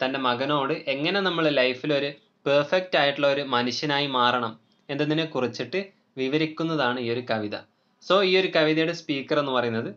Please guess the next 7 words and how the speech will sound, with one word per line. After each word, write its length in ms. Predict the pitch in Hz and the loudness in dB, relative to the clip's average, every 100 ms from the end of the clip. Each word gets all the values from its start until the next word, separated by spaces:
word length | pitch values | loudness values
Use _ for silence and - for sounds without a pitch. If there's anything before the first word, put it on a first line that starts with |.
| _ - | _ 2
father-ആണ്. 440 | 160 147 120 107 110 _ _ _ _ 175 | 2 4 0 -4 -12 _ _ _ _ -2
The 100 | 190 | 4
father 340 | 214 226 233 240 170 | 6 6 6 4 2
advises 460 | 170 180 185 180 190 165 | 0 4 2 0 -6 -6
his 120 | 156 156 | -2 -2
son 140 | 131 107 - _ 131 | -2 -4 -14 _ 0
that 260 | 127 180 | 2 2